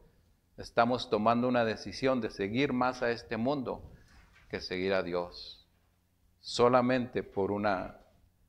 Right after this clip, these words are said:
dádiva que van a, a darle, que tal vez el día de mañana Dios lo va a poner en una silla de ruedas o lo va a poner en una cama para toda su vida y ya no va a poder tener ni ese dinero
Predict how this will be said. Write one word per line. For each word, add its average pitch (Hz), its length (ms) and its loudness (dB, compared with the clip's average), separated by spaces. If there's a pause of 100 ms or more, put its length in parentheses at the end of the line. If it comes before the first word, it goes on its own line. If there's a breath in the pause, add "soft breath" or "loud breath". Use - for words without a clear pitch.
(340)
dádiva 95 680 2
que 95 120 -4
van 95 240 0
a, 90 440 -6 (220)
a 90 140 0
darle, 104 380 6
que 92 120 -6
tal 104 240 4
vez 107 160 2
el 101 80 -4
día 104 160 4
de 104 60 0
mañana 101 560 -4 (1120)
Dios 113 600 2
lo 98 120 0
va 101 100 6
a 101 80 -10
poner 110 220 0
en 113 80 -2
una 107 100 -2
silla 110 220 0
de 104 80 4
ruedas 110 420 2
o 104 80 -6
lo 101 160 -2
va 104 200 4
a 101 140 -6
poner 107 280 0
en 110 80 -4
una 110 200 0
cama 120 400 2
para 104 240 -6
toda 107 140 2
su - 160 -4
vida 117 220 0
y 110 40 0
ya 107 140 2
no 107 140 -2
va 101 60 2
a - 100 -6
poder 104 360 -2 (500 soft breath)
tener 110 360 2
ni 113 160 2
ese 127 300 4
dinero 139 520 4